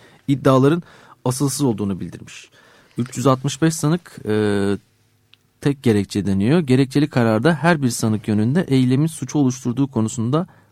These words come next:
nedensellik bağı kurulmadan cezalandırmaya gidildiği anlaşılmış. Sanıkların tek tek suça nasıl katıldıkları ayrıntılı anlatılması gerekirken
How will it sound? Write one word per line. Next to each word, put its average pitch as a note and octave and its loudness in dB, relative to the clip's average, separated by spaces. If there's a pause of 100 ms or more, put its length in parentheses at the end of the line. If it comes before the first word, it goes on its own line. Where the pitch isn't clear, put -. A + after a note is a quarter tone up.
nedensellik C3 2
bağı D3 4
kurulmadan C#3+ 2
cezalandırmaya A#2 0
gidildiği G#2+ -2
anlaşılmış. F2+ -6 (640)
Sanıkların C#3+ 2
tek E3 -2
tek - -2 (340)
suça D3+ 0
nasıl E3 0
katıldıkları C3 -2
ayrıntılı C3 2 (240)
anlatılması A#2 0
gerekirken B2+ -2